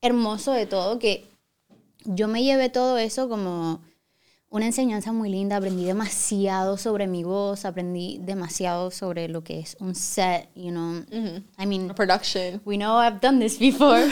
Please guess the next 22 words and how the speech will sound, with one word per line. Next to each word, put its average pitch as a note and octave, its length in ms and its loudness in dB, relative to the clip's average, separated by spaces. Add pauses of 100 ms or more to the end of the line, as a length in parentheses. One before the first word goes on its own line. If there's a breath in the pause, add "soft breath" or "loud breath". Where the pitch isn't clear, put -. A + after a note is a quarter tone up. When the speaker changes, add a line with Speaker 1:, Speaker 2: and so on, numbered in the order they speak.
Speaker 1:
<laughs> B3+ 100 2
but A#3 240 4
we G#3 160 4
don't A3 180 6
talk G3+ 220 0
about G#3 320 0
that. A#3+ 260 4 (480 loud breath)
Um, B3+ 380 8 (720 loud breath)
pero B3+ 240 4
era B3+ 240 4
como E4 260 4
que, D#4+ 240 4
no B3+ 200 2
sé, C4 300 4
fue, B3 280 0
fue A#3 160 -4
una A#3 140 -2
vibra C4 240 2
muy A#3+ 140 -2
diferente. G3+ 840 -6
It's G3+ 220 -6
also G#3+ 440 0